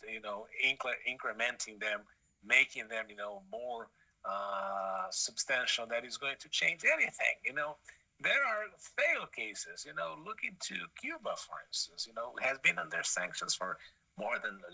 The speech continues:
more than half a century, and, you know, it hasn't really changed the problem. I think that, uh,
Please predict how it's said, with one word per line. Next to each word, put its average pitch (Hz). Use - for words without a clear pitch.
more 190
than 190
half 156
a 156
century, -
and, 190
you 269
know, -
it 180
hasn't 175
really 127
changed 151
the 175
problem. 220
I 123
think 165
that, 135
uh, 135